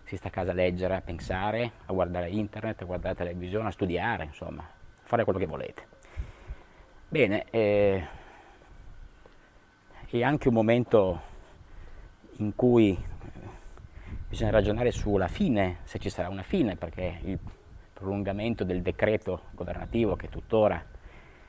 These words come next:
è in studio a Palazzo Chigi da parte di Conte e del suo governo è quello di prolungare, ma ormai è quasi certo, di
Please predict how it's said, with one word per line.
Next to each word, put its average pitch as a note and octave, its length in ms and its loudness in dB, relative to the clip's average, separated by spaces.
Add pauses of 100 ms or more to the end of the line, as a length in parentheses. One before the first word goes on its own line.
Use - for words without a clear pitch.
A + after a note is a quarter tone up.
(260)
è - 60 -8
in G#2 120 0
studio G#2+ 340 4
a - 20 2
Palazzo G2 340 4
Chigi G#2+ 360 4
da F2+ 100 -4
parte G#2 340 4
di E2+ 120 -10
Conte G#2+ 460 0
e - 840 -8
del F2+ 120 -8
suo - 140 -6
governo G2+ 400 0
è - 60 -10
quello F#2 160 -8
di F2 100 -6
prolungare, G#2 640 4
ma F#2+ 80 0
ormai G#2 220 -2
è - 20 -8
quasi G#2 240 -2
certo, E2 480 -6 (500)
di - 240 -2